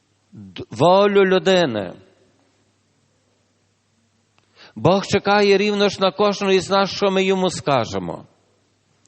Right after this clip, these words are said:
Господь ніколи не робив з людиною і не творив насильства. Людина має право вибору. Що скаже Марія?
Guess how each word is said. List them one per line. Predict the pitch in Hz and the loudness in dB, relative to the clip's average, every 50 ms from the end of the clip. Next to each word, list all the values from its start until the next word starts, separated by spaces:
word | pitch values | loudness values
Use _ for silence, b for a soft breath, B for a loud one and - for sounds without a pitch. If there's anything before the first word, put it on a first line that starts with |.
| _ _ _ B B B B B B B B | _ _ _ B B B B B B B B
Господь | B 127 151 156 - - - 208 214 202 | B 2 2 2 0 -2 0 0 2 2
ніколи | 208 208 196 - 202 214 226 214 214 208 | 0 -2 -2 0 0 0 2 4 2 4
не | 208 208 208 196 185 B B B B B | 4 4 4 2 0 B B B B B
робив | B 139 175 196 170 156 190 202 208 196 | B 2 2 2 2 2 2 2 2 0
з | - 143 | -2 -2
людиною | 180 196 202 165 196 196 202 202 202 202 196 196 196 196 190 B B B B B B B B _ _ | -2 -2 0 2 2 2 2 0 0 2 2 2 2 2 0 B B B B B B B B _ _
і | - 185 196 | -2 0 2
не | 190 190 | 2 0
творив | 196 - - 175 196 208 214 202 196 | 0 0 0 0 2 4 4 2 2
насильства. | 196 196 196 - - - 214 196 180 151 - - - - 113 101 95 87 80 - - _ _ _ _ _ _ _ _ _ _ _ _ _ _ _ _ _ _ _ _ _ _ _ _ _ _ _ _ _ b b b b b b - | 0 0 -2 0 0 0 2 2 0 -2 -6 -6 -8 -8 -6 -6 -4 -4 -6 -8 -12 _ _ _ _ _ _ _ _ _ _ _ _ _ _ _ _ _ _ _ _ _ _ _ _ _ _ _ _ _ b b b b b b 0
Людина | 117 151 160 190 202 196 196 | 0 2 2 2 2 2 0
має | 190 196 202 202 202 196 196 | 2 2 2 2 2 2 0
право | 196 - 127 139 175 196 202 208 208 202 202 | 0 -2 -2 0 2 2 2 2 2 2 0
вибору. | 190 208 214 208 196 160 151 135 123 117 98 90 - - - _ _ _ _ _ _ _ _ _ _ _ _ _ _ _ _ _ _ _ _ _ _ _ _ _ _ _ _ _ _ _ _ _ _ _ _ _ _ _ _ _ _ _ _ _ _ _ _ _ _ _ _ _ _ _ _ _ _ _ _ _ _ _ _ _ _ _ _ _ | 2 2 2 2 2 2 0 2 2 0 -2 -4 -8 -14 -20 _ _ _ _ _ _ _ _ _ _ _ _ _ _ _ _ _ _ _ _ _ _ _ _ _ _ _ _ _ _ _ _ _ _ _ _ _ _ _ _ _ _ _ _ _ _ _ _ _ _ _ _ _ _ _ _ _ _ _ _ _ _ _ _ _ _ _ _ _
Що | - - - - - 196 202 208 208 | -14 -12 -8 -2 0 2 2 2 0
скаже | - - - - 185 180 185 175 151 175 | -4 -6 -4 -2 0 0 0 0 -2 -4
Марія? | 180 175 175 170 170 175 165 147 113 95 - - - | -2 0 -2 -2 0 -2 -2 -2 -4 -6 -8 -8 -12